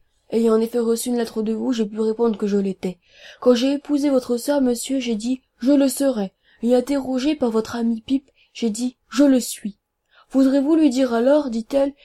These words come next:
qu'Estelle est ici, et qu'elle serait bien aise de le voir. » Je sentais mon visage en feu, en levant les yeux sur Joe. J'espère qu'une des causes lointaines de cette douleur devait venir de ce que je sentais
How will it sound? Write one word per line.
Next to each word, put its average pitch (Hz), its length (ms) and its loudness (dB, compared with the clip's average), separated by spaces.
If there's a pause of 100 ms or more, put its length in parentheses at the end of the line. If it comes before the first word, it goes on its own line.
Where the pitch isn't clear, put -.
(140)
qu'Estelle 311 420 -2
est 269 180 -8
ici, 254 420 -6 (240)
et 269 60 -6
qu'elle 269 140 -2
serait 254 260 0
bien 247 260 0
aise 262 160 0
de 247 80 -2
le 240 100 -2
voir. » 202 500 -6 (600)
Je - 120 -10
sentais 269 280 0
mon 269 120 2
visage 247 360 0
en 220 140 -4
feu, - 280 -6 (340)
en 226 120 0
levant 233 260 4
les 233 240 2
yeux 254 80 0
sur 220 300 -8
Joe. 190 180 -10 (540)
J'espère 294 420 0
qu'une 285 220 0
des 262 100 0
causes 226 300 -2
lointaines 262 400 0
de 233 80 0
cette 220 240 -6
douleur 247 440 0
devait 254 280 4
venir 262 340 -2
de 240 80 -4
ce 233 140 -8
que 226 120 -6
je 226 120 -4
sentais 247 540 -8